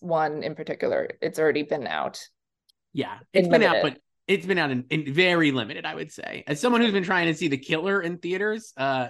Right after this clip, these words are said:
Speaker 2: that it's still very limited when the Netflix movies are in theaters.
Speaker 1: You, you just go back to the Paris.
Speaker 2: <clears throat> Well, it's not even, he-, here's the funny thing. It, The
Speaker 1: <laughs>
Speaker 2: Killer is only in the Paris, even though it's not on Netflix until November tenth, it's only in the Paris until tomo-, uh, Thursday.
Speaker 1: Yeah, 'cause they have to vacate it.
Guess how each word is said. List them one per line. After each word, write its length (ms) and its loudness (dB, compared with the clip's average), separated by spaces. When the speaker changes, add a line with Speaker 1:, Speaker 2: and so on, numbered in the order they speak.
Speaker 2:
that 200 -6
it's 160 -4
still 200 0
very 300 2
limited 300 0
when 120 -6
the 60 -4
Netflix 380 -6
movies 240 -4
are 60 -4
in 80 -8
theaters. 440 -10
Speaker 1:
You, 160 4
you 140 -2
just 200 0
go 120 6
back 180 2
to 80 0
the 60 -2
Paris. 520 -4
Speaker 2:
<clears throat> 260 -6
Well, 160 4
it's 100 -4
not 140 2
even, 240 0
he-, 180 0
here's 220 0
the 60 -8
funny 200 -2
thing. 220 -4
It, 140 -2
The 80 -2
Speaker 1:
<laughs> 80 0
Speaker 2:
Killer 220 4
is 120 2
only 280 2
in 100 -2
the 80 -4
Paris, 380 0
even 160 -4
though 100 -2
it's 120 -6
not 200 -2
on 100 -6
Netflix 340 -6
until 200 -6
November 360 -2
tenth, 380 -6
it's 200 -4
only 220 2
in 80 -2
the 80 -4
Paris 380 0
until 280 -8
tomo-, 360 -4
uh, 220 0
Thursday. 600 -2
Speaker 1:
Yeah, 180 8
'cause 200 2
they 120 6
have 220 4
to 180 -2
vacate 380 0
it. 200 -2